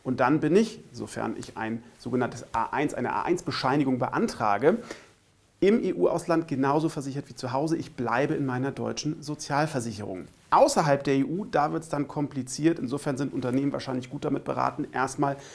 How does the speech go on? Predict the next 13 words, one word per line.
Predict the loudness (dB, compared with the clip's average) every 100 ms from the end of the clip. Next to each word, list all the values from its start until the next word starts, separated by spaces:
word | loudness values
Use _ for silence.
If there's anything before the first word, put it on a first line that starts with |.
| -20 -4
Workations | -2 2 0 2 -2 0
nur | 0 2
in | 0
der | 0 -2
E | -2
U | -4
zuzulassen. | -4 -6 -6 -8 -10 -14 -20 _ _ _ _ -18 -16 -20 -6 2
Ähnlich | 4 6 4 0
ist | -6
es | -4
bei | -4
steuerlichen | -2 2 4 4 2 -4
Themen. | -4 -4